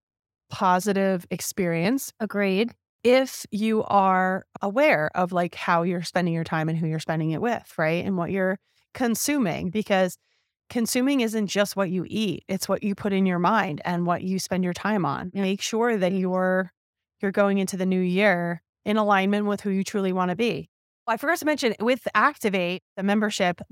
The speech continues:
Speaker 1: the videos from my classes that I've taught is gonna be in a library that you can access. So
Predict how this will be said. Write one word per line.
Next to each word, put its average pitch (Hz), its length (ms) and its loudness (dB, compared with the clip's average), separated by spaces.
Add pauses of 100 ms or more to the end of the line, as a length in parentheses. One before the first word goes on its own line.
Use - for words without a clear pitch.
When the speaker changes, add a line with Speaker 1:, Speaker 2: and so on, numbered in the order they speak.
Speaker 1:
the 196 100 0
videos 185 720 0
from 190 160 0
my 185 140 2
classes 220 540 2
that 170 120 0
I've 170 140 -2
taught 196 420 2 (300)
is 202 160 -6
gonna 208 240 2
be 202 160 0
in 185 60 0
a 175 80 -2
library 180 520 2
that 165 140 -4
you 190 80 -4
can 190 140 -4
access. 165 500 -4
So 196 260 2